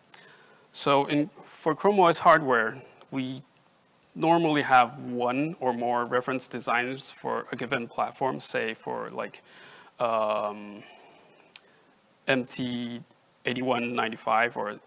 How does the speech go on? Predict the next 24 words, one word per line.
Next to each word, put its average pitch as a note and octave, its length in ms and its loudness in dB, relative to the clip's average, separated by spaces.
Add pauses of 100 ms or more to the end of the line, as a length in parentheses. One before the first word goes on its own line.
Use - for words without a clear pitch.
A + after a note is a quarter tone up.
Intel, A#2 640 -4 (680)
um, G#2+ 280 -4
Raptor A#2 340 -2
Lake A2 180 -8
or A#2 60 -10
something. C3 400 -6 (600)
And B2 220 -2
then B2+ 460 4 (800)
s-, - 380 -10 (880)
there C#3 240 2
could D3+ 260 0
be C#3 140 -2
one C3+ 240 4
or C3+ 100 2
more B2 260 0
design A#2 400 -2
dev-, B2 200 -6 (480)
deviations B2+ 760 -4 (120)
by A2+ 260 0
the A2 520 -12 (220)
O-, A#2+ 300 -6
O B2+ 80 -2
D A#2 180 -6
Ms. C#3 360 -6